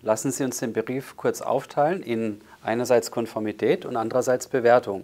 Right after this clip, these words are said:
Konformität bedeutet mit anderen Worten Übereinstimmung. Ich möchte also wissen, ob zum Beispiel ein Smartphone hinsichtlich emittierter Strahlung, Materialverträglichkeit, Brandgefahr, elektrischem Schlag sicher verwendbar ist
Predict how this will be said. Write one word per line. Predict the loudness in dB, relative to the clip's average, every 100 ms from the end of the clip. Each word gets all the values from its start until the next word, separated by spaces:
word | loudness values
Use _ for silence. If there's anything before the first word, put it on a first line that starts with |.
| -12 -20 -20 -20 -4
Konformität | 0 2 2 -2 0 0 2
bedeutet | 2 6 6 6 -2
mit | -2
anderen | 0 0 -2 2
Worten | 4 4 0
Übereinstimmung. | 2 4 4 2 -2 -4 -4 -8 -10
Ich | -6
möchte | -4 0 2
also | 2 -2
wissen, | -6 -4 -6 -6 -12 -20 -14
ob | -10 -4
zum | 4
Beispiel | 4 4 -2
ein | -6 -4
Smartphone | 2 4 4 2 0 -2 -4
hinsichtlich | -4 -2 -4 -8 -8 -4
emittierter | -4 -2 -4 -4 -6
Strahlung, | 2 4 4 0 -4 -8 -20 -20 -2
Materialverträglichkeit, | 0 6 8 8 6 0 0 -2 -2 -6 2 4 4 2
Brandgefahr, | 2 2 0 -6 0 2 2 0 -4
elektrischem | -6 -6 -8 -8 -8
Schlag | -2 4 4 4
sicher | -2 -6 -4
verwendbar | -2 0 0 2 0 0
ist | -2 -8